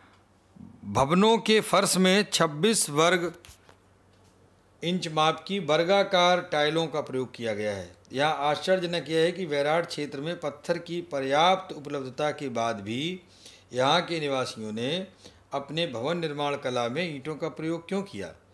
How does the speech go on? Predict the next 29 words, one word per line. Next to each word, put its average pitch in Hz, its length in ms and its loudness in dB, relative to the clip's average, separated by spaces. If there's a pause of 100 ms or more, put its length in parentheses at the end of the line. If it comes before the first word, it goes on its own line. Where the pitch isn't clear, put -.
(540)
इस 202 200 0
सवाल 170 380 4
का 190 380 4
इतिहासकारों 147 640 0
के 127 140 -10
पास 156 340 -4
अब 127 180 -8
तक 156 200 -6
कोई 180 300 -2
समुचित 135 460 -10
उत्तर 127 280 -10
नहीं 101 320 -10
है। 80 160 -18 (600)
यह 185 400 2
उल्लेखनीय 165 520 0
भवनों 147 340 0
में, 147 360 -2
अन्य 202 240 4
उल्लेखनीय 175 400 0
भवनों 135 340 -2
में 139 300 -2 (800)
गोदामों 160 560 4
के 190 160 0
अवशेष 170 440 2
भी 170 440 -2 (160)
प्राप्त 151 340 -4
हुए 131 180 0
हैं, 156 340 -4 (1120)
आ, 127 500 0